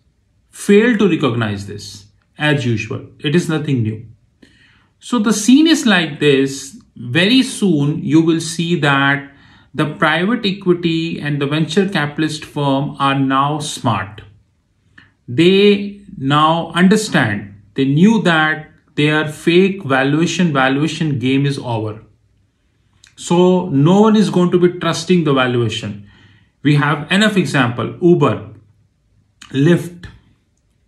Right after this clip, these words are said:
Peloton, Oyo, Zomato, you know, Paytm, Nikea, Policybazaar,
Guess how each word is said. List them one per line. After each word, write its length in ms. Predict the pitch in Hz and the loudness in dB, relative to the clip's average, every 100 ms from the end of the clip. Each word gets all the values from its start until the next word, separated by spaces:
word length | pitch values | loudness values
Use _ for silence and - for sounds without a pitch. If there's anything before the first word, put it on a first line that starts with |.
| _ - | _ -2
Peloton, 760 | 165 175 - 143 110 101 - - _ _ _ _ _ _ _ _ _ _ _ _ _ | 0 0 -2 -2 -4 -6 -16 -20 _ _ _ _ _ _ _ _ _ _ _ _ _
Oyo, 720 | 180 196 185 143 104 - - _ _ _ _ _ _ _ _ _ _ - | 2 4 4 4 0 -4 -14 _ _ _ _ _ _ _ _ _ _ -12
Zomato, 1040 | 120 - 180 180 196 190 127 107 113 - _ _ _ _ _ _ _ | -10 0 0 2 0 0 -2 -2 -8 -20 _ _ _ _ _ _ _
you 160 | 123 123 | -4 -2
know, 300 | 120 117 - | -2 -4 2
Paytm, 840 | 202 202 202 180 127 101 101 - - _ _ _ _ | 2 4 2 2 0 -2 -8 -16 -20 _ _ _ _
Nikea, 960 | 120 143 196 196 185 151 117 95 101 - _ _ _ _ _ - | 0 2 0 0 2 2 2 -2 -12 -20 _ _ _ _ _ -2
Policybazaar, 1080 | 185 196 202 180 165 160 147 110 101 104 | 2 2 2 2 2 2 2 0 -6 -12